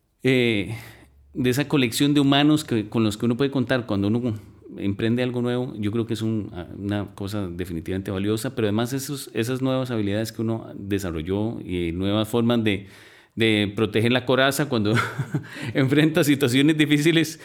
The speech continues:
todo eso creo que es una materia muy valiosa para diseñar un proyecto nuevo. Eh, ¿cuál es ese proyecto? Yo creo, por lo menos en mi caso personal, está en proceso de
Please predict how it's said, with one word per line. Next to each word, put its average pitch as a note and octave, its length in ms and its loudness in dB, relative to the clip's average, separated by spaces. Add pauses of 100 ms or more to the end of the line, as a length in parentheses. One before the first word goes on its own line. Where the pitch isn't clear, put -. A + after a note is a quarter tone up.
(360)
todo F#3 280 2
eso F3 180 -2
creo E3 200 0
que D#3+ 80 -2
es D#3 100 -2
una D#3 180 4
materia C#3+ 540 0
muy C3+ 260 4
valiosa C3 540 0
para G2+ 440 -2
diseñar G#2+ 840 0 (100)
un G#2+ 100 -2
proyecto G#2 600 -2
nuevo. G2 440 -2 (720)
Eh, F2 300 -2
¿cuál D3 260 4
es D3 140 2
ese D#3 160 0
proyecto? C3 400 -2
Yo A#2 220 -4
creo, B2+ 420 -4
por A2+ 100 2
lo G2+ 60 2
menos B2+ 240 0
en G2 540 2
mi F2 100 -6
caso A2 240 -4
personal, A#2 420 -2
está A2 240 -2
en A2+ 120 0
proceso A2+ 480 0
de G2+ 220 -2